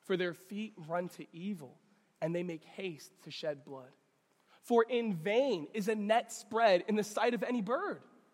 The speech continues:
But these men lie in wait for their own blood. They set an ambush for their own lives. Such are the ways of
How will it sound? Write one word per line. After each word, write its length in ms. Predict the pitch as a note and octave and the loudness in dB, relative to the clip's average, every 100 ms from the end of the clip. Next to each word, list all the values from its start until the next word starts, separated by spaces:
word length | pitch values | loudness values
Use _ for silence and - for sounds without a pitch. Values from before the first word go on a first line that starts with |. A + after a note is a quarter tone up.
| _ _ _ _ | _ _ _ _
But 180 | F#3 F3 | -10 -6
these 340 | G#3 B3 C#4+ G3+ | -2 0 0 -2
men 360 | D3+ D3 D3 | -6 -6 -12
lie 200 | D#3+ E3+ | -14 -10
in 300 | F#3+ D#3+ C#3 | -8 -6 -6
wait 280 | E3+ F3 E3 | -8 -10 -10
for 120 | - | -10
their 180 | D#3 C#3+ - | -10 -10 -8
own 320 | D#3+ F3+ G#3 | -6 -2 -2
blood. 360 | D#3 C3+ B2+ - _ _ _ _ _ _ - | -4 -10 -14 -18 _ _ _ _ _ _ 0
They 140 | F#3 | 0
set 240 | G#3 A3 F#3+ | 0 -2 -2
an 120 | D#3+ - | -4 -6
ambush 420 | G3+ G#3+ D3+ - | -6 -4 -6 -12
for 120 | - | -12
their 180 | D#3 D3+ F#3+ | -12 -10 -6
own 400 | F3+ F#3 F3 C#3 | -6 -6 -8 -8
lives. 640 | D3 A3+ D3+ D#3 - - _ _ _ _ _ | -8 -8 -10 -18 -20 -20 _ _ _ _ _
Such 480 | - - - F#3 A3+ | -20 -4 0 0 -2
are 100 | G#3+ | -4
the 120 | A3+ | -4
ways 500 | F3+ C#3+ C3+ C3+ - _ _ | -4 -6 -8 -16 -20 _ _
of 160 | D3+ | -10